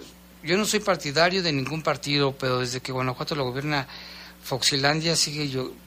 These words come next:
que sigue llorando porque le quitaron su pensión. Es un estado de mucha violencia". Y el gobernador solo dice que condena los asesi-, los asesinatos. Y bueno, pues sí se está trabajando, pero le decíamos, Lalo, también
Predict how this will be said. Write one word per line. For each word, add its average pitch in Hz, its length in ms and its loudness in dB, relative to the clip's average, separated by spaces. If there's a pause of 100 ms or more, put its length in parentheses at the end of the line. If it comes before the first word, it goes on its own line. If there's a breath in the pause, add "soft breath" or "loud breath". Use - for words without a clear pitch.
(220)
que - 140 -2
sigue 160 300 2
llorando 139 400 0
porque 131 280 -6
le 120 80 -6
quitaron 143 320 -2
su 143 120 -6
pensión. 143 520 0 (680 loud breath)
Es 135 180 2
un 165 120 4
estado 160 320 6
de 143 140 6
mucha 208 580 4
violencia". 147 880 2 (840 loud breath)
Y 127 80 -4
el 127 60 0
gobernador 135 360 0
solo 156 160 0
dice 151 180 2
que 131 140 -6
condena 139 420 0
los 127 220 -2
asesi-, 117 440 -2 (120)
los 135 460 0
asesinatos. 127 1080 -2 (720 loud breath)
Y 120 140 -6
bueno, 143 260 -2
pues 127 160 -4
sí 147 120 0
se 143 100 2
está 151 160 0
trabajando, 147 400 2
pero 135 160 -2
le 123 60 -2
decíamos, 147 400 0
Lalo, 139 260 0
también 131 580 -2